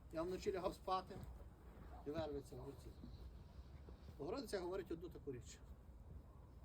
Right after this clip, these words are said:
«Коли ти тримаєш Вервицю в руках, це є моя рука в твоїй руці». Тобто вона тримає нас тоді за руку. Навіть якщо ми просто її тримаємо, навіть якщо ми навіть не молимося, але тримаємо, Богородиця тримає нас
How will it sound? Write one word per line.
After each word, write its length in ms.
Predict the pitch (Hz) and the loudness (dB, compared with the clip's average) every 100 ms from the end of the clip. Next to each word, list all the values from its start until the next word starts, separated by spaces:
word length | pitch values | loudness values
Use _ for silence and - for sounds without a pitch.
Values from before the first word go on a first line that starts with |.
| - - | -4 2
«Коли 300 | 143 165 170 - | 4 4 0 8
ти 180 | 208 202 | 10 10
тримаєш 680 | 196 185 180 190 185 175 170 - - | 8 0 2 2 2 2 -2 -6 0
Вервицю 540 | 180 170 170 151 - | 2 2 2 -4 -4
в 80 | 160 | 0
руках, 360 | 170 - 165 156 - - - - | 0 2 0 0 -6 -12 -12 -6
це 140 | - 165 | 2 4
є 120 | 147 | 6
моя 340 | 143 151 170 | 4 4 2
рука 200 | 170 160 | 0 -2
в 60 | 143 | -2
твоїй 160 | 156 143 | -2 -2
руці». 240 | 123 - - - - - - - | -2 -6 -8 -10 -10 -12 -8 -6
Тобто 240 | 147 - - - - 135 | -4 -2 -4 -8 -6 0
вона 300 | 139 175 202 | 2 2 0
тримає 400 | - 127 135 120 | 0 2 2 2
нас 180 | 123 | -2
тоді 240 | - 110 120 | -2 0 0
за 100 | 117 | 0
руку. 160 | 113 - - - - - - | -2 -4 -8 -8 -8 -8 -2
Навіть 200 | 180 196 | 0 2
якщо 180 | 190 190 | 0 0
ми 80 | 165 | 0
просто 340 | 170 160 135 | 0 -2 0
її 120 | 123 | 0
тримаємо, 300 | 113 104 95 - - - - - | -2 -4 -4 -4 -4 -6 -8 -6
навіть 120 | 170 185 | -2 0
якщо 180 | 190 | 0
ми 80 | 175 | 0
навіть 220 | 165 151 | 0 0
не 60 | 147 | 0
молимося, 360 | 139 120 - - 135 | -2 -2 -6 -6 -4
але 100 | 127 | -2
тримаємо, 460 | 143 147 170 120 - - - - - - - - - 139 | 0 0 0 -4 -8 -10 -10 -8 -8 -8 -10 -10 -6 0
Богородиця 440 | 139 147 147 127 | 4 4 2 -2
тримає 280 | 123 117 | -4 -4
нас 120 | 117 | -2